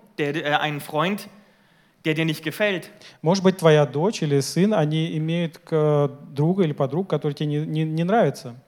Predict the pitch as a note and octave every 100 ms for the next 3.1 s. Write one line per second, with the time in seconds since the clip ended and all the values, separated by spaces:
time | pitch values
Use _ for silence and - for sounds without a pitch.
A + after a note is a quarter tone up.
0 | - - B3+ G#3 G#3+ A#3 A3+ F3+ E3+ D#3
1 | G3+ G#3+ G3+ F#3 D#3 E3 F#3 C#3+ C#3+ C#3
2 | G#3 G#3 - D#3 D3 C3+ D3+ E3 D#3 -
3 | -